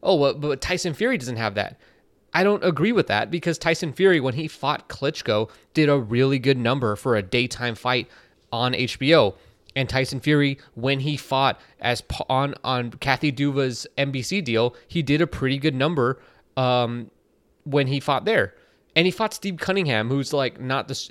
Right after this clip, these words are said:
the most popular fighter in America. So I, I, that's to say, uh,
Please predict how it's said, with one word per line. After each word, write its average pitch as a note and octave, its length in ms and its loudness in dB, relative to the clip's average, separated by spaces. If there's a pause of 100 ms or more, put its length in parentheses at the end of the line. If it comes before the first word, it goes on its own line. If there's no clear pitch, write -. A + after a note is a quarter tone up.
the C3+ 100 -6
most B2+ 220 -4
popular A2+ 400 -2
fighter G#2+ 320 -4
in G#2 80 -6
America. G#2+ 440 -4 (920)
So D3 420 2
I, - 160 0
I, C3 240 -4 (720)
that's D3+ 260 2
to D#3 100 -10
say, C#3 520 0 (120)
uh, - 100 -10